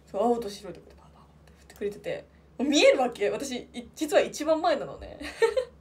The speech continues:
<laughs> ロマンスいらねえ。私一番前なんですよ、実は。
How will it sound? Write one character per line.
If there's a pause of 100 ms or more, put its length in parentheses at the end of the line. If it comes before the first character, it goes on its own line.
(160)
<laughs>
ロ
マ
ン
ス
い
ら
ね
え。
私
一
番
前
な
ん
で
す
よ、
実
は。